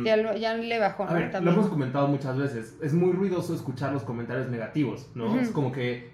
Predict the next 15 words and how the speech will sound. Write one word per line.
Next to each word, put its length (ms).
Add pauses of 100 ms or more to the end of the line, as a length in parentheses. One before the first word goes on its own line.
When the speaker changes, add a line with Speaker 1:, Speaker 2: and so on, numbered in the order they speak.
(140)
Speaker 2:
ver 200
un 80
comentario 380
negativo 580 (120)
siempre 520
se 200
siente 300
más 220
fuerte 680
que 100
los 180
mil 260
positivos 440
que 100
hay. 240